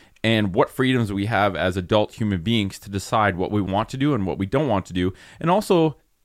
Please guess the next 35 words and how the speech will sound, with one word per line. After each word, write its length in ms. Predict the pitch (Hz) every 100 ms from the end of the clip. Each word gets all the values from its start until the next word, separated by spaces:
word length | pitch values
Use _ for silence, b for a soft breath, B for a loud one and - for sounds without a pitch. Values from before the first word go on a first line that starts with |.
| _ _ -
being 200 | 117 165
able 120 | 185
to 60 | 160
have 140 | 160
access 340 | 147 147 - 120
to 100 | 120
information 480 | 117 113 135 170 113
about 240 | 107 117
deciding 520 | 113 - 120 151 147
for 120 | -
ourselves 460 | 127 120 208 160 78
what 280 | 98 110 143
is 140 | 147
good 360 | 110 104 113 170
and 200 | 117 104
what 140 | 123
is 80 | 120
bad, 320 | 139 196 87
because 400 | 92 - 110 104 - B B -
our 100 | 139
perception 460 | - 110 165 - 117
of 80 | 104
it. 120 | -
Clearly, 340 | 147 180 170
the 100 | 117
fact 240 | 110 123 -
that 80 |
so 120 | - 127
many 120 | 117
people 300 | 123 - 101
are 180 | 95 90
eating 220 | 123 101
Advil 320 | 98 110 101
like 160 | 87 -
chiclets 400 | 185 113 98